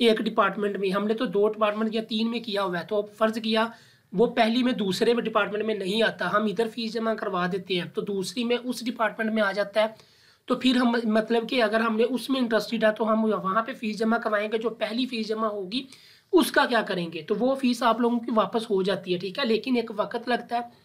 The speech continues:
एक प्रोसीजर है, ठीक है। मैं आपको फिर बताऊं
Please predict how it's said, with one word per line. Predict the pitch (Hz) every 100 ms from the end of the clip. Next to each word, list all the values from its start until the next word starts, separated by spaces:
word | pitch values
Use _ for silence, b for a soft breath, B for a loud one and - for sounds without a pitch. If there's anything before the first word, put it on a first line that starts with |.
| b b b b -
एक | 220 226
प्रोसीजर | 233 220 185 185 196
है, | 147
ठीक | 202 180
है। | 302
मैं | - - _ _ 220
आपको | 208 226
फिर | - 226
बताऊं | 226 226 202